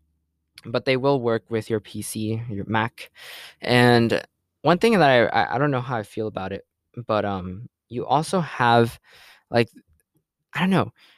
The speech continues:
this, I don't understand too much why Apple's doing this, but at the same time I do, is that when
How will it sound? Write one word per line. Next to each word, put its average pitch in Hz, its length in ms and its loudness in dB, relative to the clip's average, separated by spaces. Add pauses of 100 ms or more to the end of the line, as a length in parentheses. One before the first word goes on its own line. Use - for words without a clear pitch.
(140)
this, 147 520 -2 (840)
I - 80 0
don't 196 180 2
understand 135 840 0 (1200)
too - 200 -2
much 156 280 0 (140)
why 143 200 0
Apple's 139 420 -2
doing 151 240 0
this, 151 140 -4
but 135 80 -2
at 127 80 -8
the 123 80 -6
same 123 300 -4
time 120 200 -6
I 104 80 -6
do, 117 400 -2 (460)
is 123 220 0
that 117 240 6 (340)
when 127 480 2